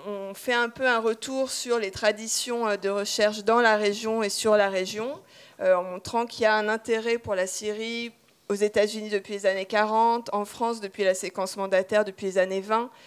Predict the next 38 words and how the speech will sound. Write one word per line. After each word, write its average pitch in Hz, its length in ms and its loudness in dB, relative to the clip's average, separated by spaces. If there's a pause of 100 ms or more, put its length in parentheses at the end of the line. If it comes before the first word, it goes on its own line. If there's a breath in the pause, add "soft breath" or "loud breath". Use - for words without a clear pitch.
(200 loud breath)
euh, 185 180 2
avec 180 320 -4
l'ouverture 208 600 0
du, 190 240 -8 (100)
de 175 200 -6
l'Institut 190 500 -6
de 190 40 -2
recherche 196 400 -2
à 196 80 0
Damas 196 460 0
au 202 60 -6
début 190 260 -4
des 185 220 -2
années 180 180 -2
vingt, 220 300 0 (560 loud breath)
euh, 220 160 4
mais 240 160 4
aussi 269 280 4
une 277 100 0
tradition 220 520 0
locale 226 480 4
de 208 100 -2
recherche 214 720 0
qui 202 180 -16
se 220 80 -12
développe 196 480 2
à 175 100 4
Damas 202 380 2
dans 190 80 -2
les 185 140 -4
années 185 220 0
vingt, 233 340 0
à 220 80 4
Alep 214 280 2
dans 196 80 -2
les 190 140 -4
années 190 160 -2
cinquante, 226 520 -4